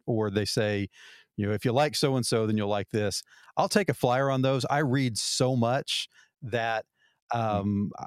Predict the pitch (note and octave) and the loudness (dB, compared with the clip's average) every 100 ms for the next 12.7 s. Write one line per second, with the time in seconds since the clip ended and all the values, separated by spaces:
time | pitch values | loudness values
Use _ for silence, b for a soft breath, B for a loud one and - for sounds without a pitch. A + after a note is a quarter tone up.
0 | - C3 A2+ A2 C#3 C#3 B2+ B2+ B2+ A#2 | -2 0 2 0 2 2 2 2 0 0
1 | A#2+ - B2 B2 G#2+ A2+ A#2 A2+ G#2 G#2+ | 0 0 0 2 2 2 2 2 0 0
2 | A#2+ A#2 A#2 G#2+ G#2 G#2 A2 A2+ A2+ A2+ | 0 0 -2 0 0 0 0 0 0 -4
3 | B B B B2+ C#3+ C#3+ E3+ A3 - D#3+ | B B B -4 -2 -2 0 0 2 2
4 | C#3+ C#3 - C3+ G#2+ - - B2 G#2 - | 2 0 0 -2 -2 -4 0 0 0 -4
5 | G#2 F#2 F#2+ - - - - _ _ - | -4 -2 -2 -4 -8 -8 -10 _ _ -4
6 | A#2 D#3 B2 C#3 C3 - D3 C3+ C#3+ B2 | -2 -2 0 0 0 -4 -4 0 0 -2
7 | A#2+ C3 C3+ C#3+ B2+ C3+ C#3 B2 G#2+ C3+ | -4 -2 0 0 2 0 0 0 0 0
8 | F#3 A2 G#2 G2+ B B B B B B | 0 0 -2 -4 B B B B B B
9 | B B - E3 E3+ G3 F3 C#3+ B2+ A#2 | B B -2 0 2 2 2 2 2 2
10 | B2+ B2 A#2 A#2 F#2 D3 B2 B2 - A2+ | 2 2 2 0 -2 -2 0 0 -2 -2
11 | A#2+ A2+ - A2+ B2+ - G#2+ A2 G#2 G2 | -2 -2 -4 -2 -2 -2 -2 0 0 0
12 | A#2+ A#2+ G#2 - B2+ A2+ G#2 | 0 0 -4 -4 -2 0 -2